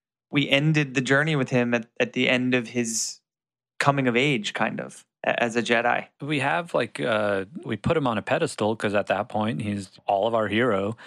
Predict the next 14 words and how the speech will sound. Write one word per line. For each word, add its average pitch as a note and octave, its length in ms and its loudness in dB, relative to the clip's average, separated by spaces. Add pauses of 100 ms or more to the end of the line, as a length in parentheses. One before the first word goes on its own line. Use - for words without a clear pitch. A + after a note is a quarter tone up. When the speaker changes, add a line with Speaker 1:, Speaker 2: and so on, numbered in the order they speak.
(340)
Speaker 2:
But, C3 180 0
like, D3+ 160 0
how D3 140 -2
powerful D#3+ 400 -2
was D#3 180 0
he? F2+ 200 -6 (340)
Speaker 1:
Mm-hmm. C3+ 320 -18
Speaker 2:
I - 20 0
wanna C3 180 2
know C3+ 160 4
that. G2 260 -2 (120)
I A2 60 -2
wanna A2 240 2
know, A2 460 2